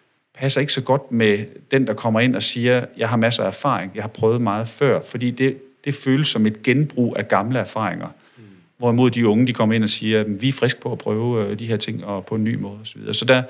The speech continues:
Speaker 1: der er nogle ting, hvor vi ikke så meget belønner den der seniortilgang, som jeg faktisk mener kan mange ting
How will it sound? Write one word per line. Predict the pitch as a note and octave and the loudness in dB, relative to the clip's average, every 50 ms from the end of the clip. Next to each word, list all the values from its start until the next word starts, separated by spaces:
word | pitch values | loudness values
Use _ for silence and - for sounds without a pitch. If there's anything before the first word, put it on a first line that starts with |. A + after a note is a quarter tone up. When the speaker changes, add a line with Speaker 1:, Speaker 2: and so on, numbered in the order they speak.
| - - - _ _ _ _ _ _ _ _ | -12 -20 -20 _ _ _ _ _ _ _ _
Speaker 1:
der | - | -6
er | G#2 A#2+ C3 | -2 0 0
nogle | B2+ B2 A2 | 2 0 0
ting, | - - C3 B2 A#2+ - | 0 0 0 0 -2 -2
hvor | A2 A#2 A#2 | 0 0 2
vi | A2+ A#2 A2 A#2 | 2 2 0 0
ikke | B2 A#2+ - | 0 0 0
så | - - A#2+ A#2 | 0 0 2 2
meget | A2 G#2+ G#2+ G2+ G#2 A#2+ A#2+ A#2+ | 2 2 2 2 2 0 -2 0
belønner | - A#2 A2 A2 A#2+ B2 A2 F#2 | 0 2 4 4 4 4 2 0
den | - A2 G#2+ G#2 F2+ | 0 -2 -2 0 2
der | A#2 G#2+ G2+ | 2 2 2
seniortilgang, | F#2 - - - C#3 A#2 G2+ F#2 F2+ - - G#2+ G2 G2+ - G2 G2 F#2+ G2 G2+ G2+ - | 2 0 0 0 0 0 -2 -2 -2 -2 -4 -4 -4 -4 -4 -4 -4 -4 -4 -6 -6 -6
som | - - G2+ G2+ G2 G2+ G#2 G2+ G#2+ | -4 -2 -2 -2 -2 -2 -4 -4 -6
jeg | A2+ A2 | -4 -2
faktisk | - G#2+ A2 A2 - | -2 -2 0 0 2
mener | C#3+ C#3+ G#2+ G#2 | 2 2 2 0
kan | F#2+ - G#2+ G2+ | -4 -4 -4 -2
mange | G2+ F2 G2 A2+ A2+ | -2 -2 -4 -6 -6
ting | - - G#2+ G#2+ | -4 -2 -2 -4